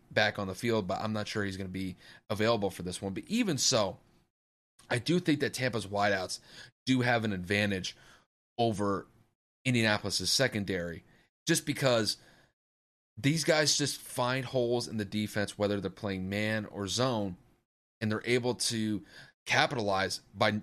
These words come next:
not only getting the receptions, but they're also resulting these drives in touchdowns. And that's gonna be a huge factor for Tampa in this one. They can't just settle for field goals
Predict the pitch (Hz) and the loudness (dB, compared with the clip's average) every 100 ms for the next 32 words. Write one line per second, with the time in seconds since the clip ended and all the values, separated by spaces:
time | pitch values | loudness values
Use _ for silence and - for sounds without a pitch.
0 | - 110 139 131 127 117 104 - _ _ | -2 2 2 2 -2 -2 -4 -6 _ _
1 | _ _ _ - 127 131 117 98 - 139 | _ _ _ -2 2 2 2 0 2 2
2 | 107 95 - - - _ - 135 - 123 | 0 -8 -10 -18 -20 _ -2 -2 0 2
3 | 120 120 131 123 104 - _ _ _ - | 6 6 4 0 -2 -10 _ _ _ -4
4 | 113 127 117 110 104 98 - 110 107 101 | 2 2 2 0 -2 -4 -2 0 2 2
5 | 90 - _ 104 90 - 101 - 60 - | -2 -12 _ -8 -6 -4 -4 -4 -12 -16
6 | _ _ _ _ 113 143 - 160 120 104 | _ _ _ _ 0 2 4 2 0 0
7 | 127 120 - 107 101 98 90 - - _ | -2 -2 2 2 2 -2 -8 -10 -20 _
8 | _ _ _ - - 107 101 90 90 - | _ _ _ -4 0 2 0 -2 -4 -6
9 | 85 - _ - 120 - 180 185 160 - | -10 -12 _ -6 -4 0 0 0 -2 0
10 | 135 120 104 - 104 98 85 85 - | 0 -2 -6 -4 -2 -2 -6 -8 -10